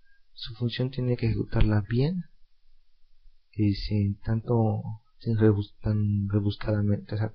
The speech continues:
tiene que ser lo que tiene que ser y listo. Él toma, esa es la idea de, por lo que se ve en los documentales, esa es la idea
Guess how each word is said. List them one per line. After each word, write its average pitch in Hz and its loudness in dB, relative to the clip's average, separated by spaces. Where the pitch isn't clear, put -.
tiene 123 -2
que 120 -8
ser 123 4
lo 120 8
que 113 0
tiene 113 2
que - -6
ser - -2
y 110 -2
listo. 101 -2
Él 117 -6
toma, 120 4
esa 120 4
es 117 6
la 113 8
idea 113 8
de, 104 0
por 113 4
lo 110 6
que - -6
se - 2
ve 117 6
en 120 6
los 113 8
documentales, 117 4
esa 120 2
es 113 4
la 110 6
idea 104 2